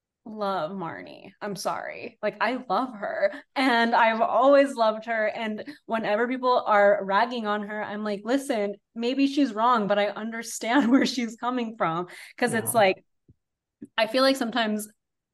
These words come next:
Speaker 1: it, okay, I like her because I know what it's like to be the only person who's trying to make something happen in a group, and it's like you're dealing with, like, a bunch of degenerates, and you're like, "Oh my God, like, I need one person who wants,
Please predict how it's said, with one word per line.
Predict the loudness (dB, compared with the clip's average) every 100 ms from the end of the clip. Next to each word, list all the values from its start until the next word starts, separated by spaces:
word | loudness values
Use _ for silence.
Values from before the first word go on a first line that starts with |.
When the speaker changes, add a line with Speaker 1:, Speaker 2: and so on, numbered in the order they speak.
| _ _ _ -12
Speaker 1:
it, | -10 -10 -14 _ _ -4
okay, | 0 0 0 -8 _ _ -20 _ _ _ _ _ _ _ _ _ _ _
I | 2 4 6 6 6
like | 2 2 2 0 -4
her | 0 0 -2
because | -4 -4 -4
I | -4 -4
know | -4 -2 -2
what | -2
it's | -4
like | -2 -2 -2
to |
be | -8
the | -4
only | -2 -2 -6
person | -4 -6 -4
who's | -6 -4
trying | -4 -4
to |
make | -4 -4
something | -6 -8 -6 -4
happen | -2 0 0 -2
in | -2 -4
a |
group, | -2 -2 -2 -2
and | -4
it's | -4 -4
like | -2
you're | -2
dealing | -2 -4 -4 -4
with, | -6
like, | -4 -2
a | -2
bunch | -4 -6
of | -10
degenerates, | -10 -10 -6 -4 -2 -2 -4
and | -2
you're | 4
like, | 4 2 2
"Oh | 4 4
my | 4 4
God, | 4 4 2
like, | -4
I | -6
need | -6 -4
one | -2 -2 -2
person | -6 -8 -6
who | -4
wants, | -2 -4 -6